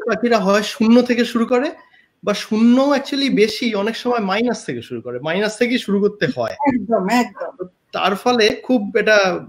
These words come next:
Speaker 1: ভালো কথা বললেন, যেটা অভিজ্ঞতা, এবং অভিজ্ঞতাটা একদম ধাপে ধাপে ধাপে ধাপে তৈরি হয়।
Speaker 2: আপনারও তাই মনে হয় না, মাসুদ? আরেকটা ব্যাপার কি, এই যে মাসুদুজ্জামান যে অবস্থানে চলে গেছে, দেশে থাকলে আমি ওর কাছাকাছি থাকতাম অথবা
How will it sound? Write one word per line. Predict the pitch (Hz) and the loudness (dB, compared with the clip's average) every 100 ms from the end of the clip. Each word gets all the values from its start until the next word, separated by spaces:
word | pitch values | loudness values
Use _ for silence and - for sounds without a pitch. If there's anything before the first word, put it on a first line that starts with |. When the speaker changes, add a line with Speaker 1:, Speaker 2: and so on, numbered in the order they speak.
| 147 | -6
Speaker 1:
ভালো | 147 190 | 0 0
কথা | 180 180 | 0 0
বললেন, | 185 185 170 | 0 0 0
যেটা | 147 151 | -2 -2
অভিজ্ঞতা, | 147 151 185 180 190 175 165 - _ _ _ 156 - | -4 -2 -2 -2 -2 -2 -4 -10 _ _ _ -20 -2
এবং | 165 220 | 2 4
অভিজ্ঞতাটা | 208 190 233 233 226 | 4 4 2 2 -2
একদম | 214 254 | 0 -2
ধাপে | - - - 214 | 0 -2 2 2
ধাপে | 175 180 185 | 0 -2 -2
ধাপে | 160 156 | -4 -4
ধাপে | 151 156 151 | -4 -4 -6
তৈরি | 120 104 | -12 -12
হয়। | 101 - - 330 | -16 -18 -4 -2
Speaker 2:
আপনারও | 370 381 415 | 2 2 4
তাই | 403 370 | 4 4
মনে | 359 349 | 4 0
হয় | 349 392 | 0 2
না, | 392 269 | 2 4
মাসুদ? | 294 302 339 294 | 2 0 -2 0
আরেকটা | 302 311 381 | -2 -2 -4
ব্যাপার | 349 339 349 | -4 -4 -8
কি, | 349 302 180 175 _ _ _ | -4 -4 -4 -8 _ _ _
এই | 320 320 | -4 -2
যে | 330 | 2
মাসুদুজ্জামান | 294 294 330 285 320 285 311 311 311 | 4 2 0 2 2 2 4 6 6
যে | 254 254 | 6 6
অবস্থানে | 247 233 247 294 285 | 4 0 -2 2 4
চলে | 277 262 220 | 4 2 0
গেছে, | 196 196 - 202 | 0 -2 -2 -2
দেশে | 202 269 311 | 0 0 -2
থাকলে | 285 302 - 294 294 339 _ _ _ _ - | -2 -4 -2 0 0 -4 _ _ _ _ -4
আমি | 233 262 302 330 - | 2 6 6 4 2
ওর | 285 285 285 - | 4 4 2 -4
কাছাকাছি | 269 262 311 254 277 349 349 | -4 -2 0 0 0 -2 -2
থাকতাম | 294 311 320 330 349 - - | -4 -4 -2 -2 -2 -10 -8
অথবা | - - 269 277 269 | -6 -2 2 2 0